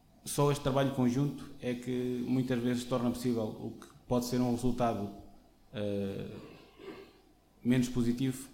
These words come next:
para algo mais positivo. E, portanto, gostava de agradecer também a essas, a essas entidades todo o apoio que, que vamos tendo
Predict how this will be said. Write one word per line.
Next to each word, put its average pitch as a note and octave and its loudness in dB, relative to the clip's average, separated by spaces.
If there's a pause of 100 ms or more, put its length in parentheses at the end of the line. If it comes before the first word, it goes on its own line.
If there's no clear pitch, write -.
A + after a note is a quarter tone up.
(140)
para A#2 2
algo A#2+ 4
mais A#2 0
positivo. G#2 -6
E, G#2 -6
portanto, - -4
gostava A2 4
de A2 2
agradecer G#2+ -2
também G#2+ -4
a G#2+ -6
essas, G#2 -10 (580)
a A2 -4
essas A2 0
entidades A2+ 2
todo A2+ -2
o A#2+ 0
apoio A#2 0
que, A#2 -6 (120)
que - -14
vamos A#2 -2
tendo A#2 -4